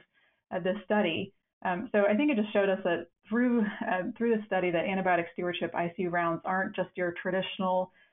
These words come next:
antibiotic stewardship interventions, and I had to get beyond that. I'm not just gonna be making I V to P O switches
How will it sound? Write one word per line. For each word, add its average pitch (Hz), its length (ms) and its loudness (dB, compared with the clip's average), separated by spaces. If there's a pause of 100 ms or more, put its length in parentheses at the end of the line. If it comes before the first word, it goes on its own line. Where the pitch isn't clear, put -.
(180)
antibiotic 185 540 2
stewardship 180 420 -2
interventions, 180 540 0
and 170 240 0
I 170 160 0
had 190 220 0
to - 80 -10
get 180 300 2
beyond 185 380 4
that. 151 120 0
I'm 165 120 0
not 175 220 -2
just - 180 -12
gonna 185 120 -4
be 180 80 -4
making 175 560 -2 (460)
I 180 100 -4
V 180 140 -4
to 170 100 0
P 185 260 0
O 175 220 2
switches 190 600 0